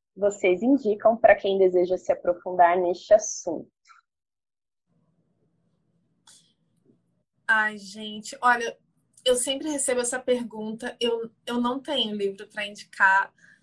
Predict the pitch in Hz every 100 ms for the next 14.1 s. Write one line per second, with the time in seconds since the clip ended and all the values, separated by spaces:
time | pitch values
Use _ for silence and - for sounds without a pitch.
0 | _ - - 226 208 233 233 - 240 254
1 | 285 - 254 240 - 214 214 - - 214
2 | - 214 - 220 202 196 214 - - 220
3 | - - 311 269 254 254 208 170 156 147
4 | 143 143 _ - 254 247 240 226 285 277
5 | 226 226 240 302 - 233 - - 220 220
6 | - 247 247 220 196 208 - - - 254
7 | - 202 202 196 190 185 - 196 185 196
8 | 190 170 - 170 170 190 202 170 - _
9 | _ _ 269 254 269 - 269 269 269 254
10 | 254 262 285 - 233 208 208 226 226 -
11 | 381 - - 320 254 262 285 294 - 339
12 | - 302 294 349 - 311 302 302 302 294
13 | 302 302 - 320 330 294 339 294 254 226
14 | 240